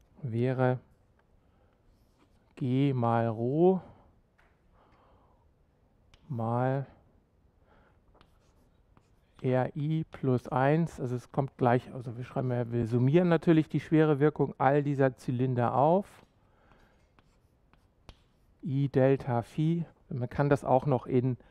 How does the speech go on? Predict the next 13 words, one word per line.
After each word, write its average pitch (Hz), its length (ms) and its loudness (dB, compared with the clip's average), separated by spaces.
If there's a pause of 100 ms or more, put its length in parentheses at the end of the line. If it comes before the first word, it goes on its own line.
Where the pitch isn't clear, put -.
(680)
in, 123 560 0
ähm, 120 520 0 (560)
azimutal 156 960 2
abhängige 165 840 2 (540)
Zylinder, 151 1000 0
ähm, 143 420 0 (1400)
ähm, 127 400 -4 (140)
ähm, 123 380 -2
diskretisieren, 147 1120 2
wenn 127 180 2
also 120 320 -2
das 117 220 -12
gel-, - 200 -10